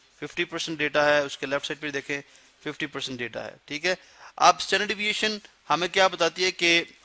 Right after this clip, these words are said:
on average यानी, अ, generally क्या होता है कि अगर हमारे पास डेटा सेट की जो फ्रीक्वेंसी डिस्ट्रीब्यूशन है अगर वो नॉर्मल कर्व बना रही है तो फिर क्या होगा कि मीन से वन स्टैंडर्ड डेविएशन के डिस्टेंस के ऊपर राइट यानी मीन, मीन से वन स्टैंडर्ड, वन स्टैंडर्ड डेविएशन above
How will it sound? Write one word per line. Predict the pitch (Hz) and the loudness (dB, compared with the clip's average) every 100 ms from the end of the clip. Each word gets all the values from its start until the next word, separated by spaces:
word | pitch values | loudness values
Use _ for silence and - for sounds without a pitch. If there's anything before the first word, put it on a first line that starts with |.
| 151 | 2
on | 170 175 | 2 4
average | 160 165 160 185 190 - 156 | 6 6 6 0 0 -2 -2
यानी, | 165 175 | 0 0
अ, | - 143 143 | 4 6 6
generally | 135 143 175 202 | 2 0 2 2
क्या | 196 170 | 4 4
होता | 139 143 | 4 4
है | 160 | 0
कि | - 156 | 0 -2
अगर | 127 147 160 165 - - - | 0 2 2 2 -4 -20 -10
हमारे | 139 143 160 | 2 2 2
पास | 165 160 131 | 0 -2 -2
डेटा | 139 156 | -2 0
सेट | 156 156 | 0 -2
की | - 156 | -4 -6
जो | 147 | -6
फ्रीक्वेंसी | 147 143 151 160 | -6 -8 -6 -6
डिस्ट्रीब्यूशन | 160 151 147 147 151 | -6 -6 -6 -6 -6
है | |
अगर | 147 | -4
वो | 147 | -4
नॉर्मल | 135 139 170 185 | 0 2 2 2
कर्व | 160 143 | 2 2
बना | 127 120 120 | 2 -2 -2
रही | 131 | -2
है | 120 - - - | -6 -8 -20 -12
तो | 156 | -12
फिर | 156 | -8
क्या | 165 185 | 2 4
होगा | 151 156 160 | 6 6 4
कि | 165 160 - | 2 -2 -4
मीन | 143 151 185 202 | -8 -2 -2 0
से | 175 190 | 2 2
वन | 156 143 175 | 2 2 2
स्टैंडर्ड | - 180 | 2 -2
डेविएशन | 175 160 165 - 180 | -2 0 -2 -2 -6
के | 165 | -8
डिस्टेंस | 139 - 165 - | -6 -4 -4 -4
के | 156 | -4
ऊपर | 151 156 156 - - _ - | -4 -4 -6 -6 -20 _ -4
राइट | 127 151 202 - 160 | 4 6 6 0 -2
यानी | 170 | 0
मीन, | 165 151 180 - | 2 0 -2 -6
मीन | 156 165 196 | -6 -4 0
से | - 190 | 2 2
वन | 160 175 | 0 -4
स्टैंडर्ड, | 185 180 175 165 - | -4 -2 -2 -2 -10
वन | 139 151 170 | -4 -2 -2
स्टैंडर्ड | - 165 | -4 -4
डेविएशन | 160 160 170 | -2 -4 -4
above | - 135 175 208 | -2 6 6 6